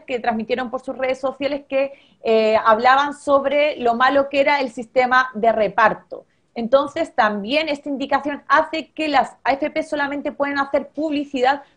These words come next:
con respecto a su labor, a su trabajo, que es administrar los fondos y lo que es en sí su tarea. No hablar sobre ningún tipo de legislaciones o políticas, eh, eso quedarían excluidas y no podrían hacer ese tipo de publicidad.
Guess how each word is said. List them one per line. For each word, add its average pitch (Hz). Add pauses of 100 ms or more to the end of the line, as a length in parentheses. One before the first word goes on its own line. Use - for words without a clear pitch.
(120)
con 311
respecto 302
a 220
su 285
labor, 208
a 202
su 240
trabajo, 311
que 294
es 320
administrar 220 (280)
los 262
fondos 302
y 262
lo 233
que 233
es 277
en 233
sí 262
su 196
tarea. 170 (260)
No 294
hablar 240
sobre 294
ningún 233
tipo 269
de 262
legislaciones 262
o 233
políticas, 254 (340)
eh, 226
eso 302
quedarían 254
excluidas 254
y 233
no 247
podrían 262
hacer 247
ese 262
tipo 254
de 247
publicidad. 247